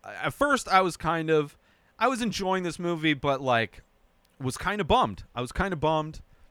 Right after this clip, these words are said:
I was like, th-, it just felt like they were trying to do the same thing as the first one,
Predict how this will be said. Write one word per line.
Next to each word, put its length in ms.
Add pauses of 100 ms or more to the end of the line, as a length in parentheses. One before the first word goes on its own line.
(140)
I 40
was 100
like, 160
th-, 160
it 180
just 240
felt 300
like 160
they 120
were 120
trying 540
to 80
do 280
the 120
same 280
thing 200
as 100
the 60
first 340
one, 240